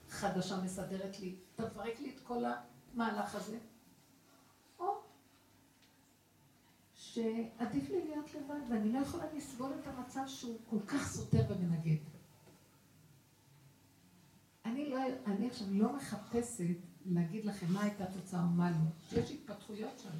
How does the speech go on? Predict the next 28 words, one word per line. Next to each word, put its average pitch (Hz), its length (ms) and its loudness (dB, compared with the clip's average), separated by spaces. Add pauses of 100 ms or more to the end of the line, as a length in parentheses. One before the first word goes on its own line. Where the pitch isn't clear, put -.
(100)
לא 202 80 -10
חשוב, 202 320 -10 (100)
כי 190 100 -6
אני 180 80 -2
רואה 202 300 -2
גם 185 100 -2
מה 190 140 -4
שקרה 202 500 -6
פה, 185 200 0 (720)
שכשהיא 208 460 0
עברה 220 360 0
את 233 140 -4
המהלך 180 500 0
הזה, 214 240 -4
גם 185 120 0 (100)
הוא 233 160 -4
התחיל 175 260 -6
לעבור 160 300 -6
מהלך 151 360 -2
עם 160 120 0
עצמו. 156 300 -2 (400)
היא 226 140 2
התעקשה 247 360 -2
מאוד 233 240 2
על 220 100 6
המהלך, 196 400 4 (120)
בלי 277 180 4
לריב. 185 320 2